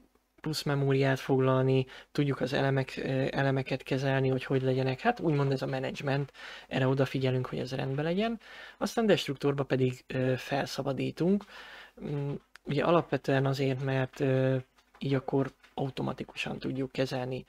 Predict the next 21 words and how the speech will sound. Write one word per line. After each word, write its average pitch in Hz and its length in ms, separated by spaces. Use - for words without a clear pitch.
a, 262 120
a, 131 600
azt - 300
a 143 40
memória 135 460
területet, 139 680
amit 135 260
a 139 60
vektor 135 380
lefoglal. 139 580
Mi - 280
ugye, 123 200
amikor 147 520
készítünk 139 520
egy 139 140
vektor 143 420
példányt, 180 500
lefoglaljuk 127 540
neki 127 220
a - 40
memóriát, 147 680